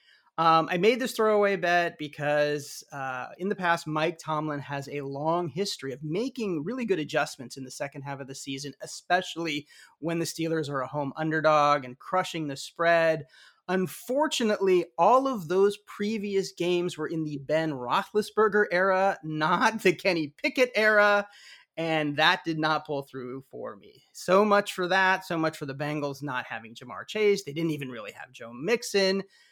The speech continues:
Who knew that Samaje Perine was gonna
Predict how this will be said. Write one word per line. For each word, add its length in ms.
Who 220
knew 380
that 120
Samaje 580
Perine 560
was 120
gonna 200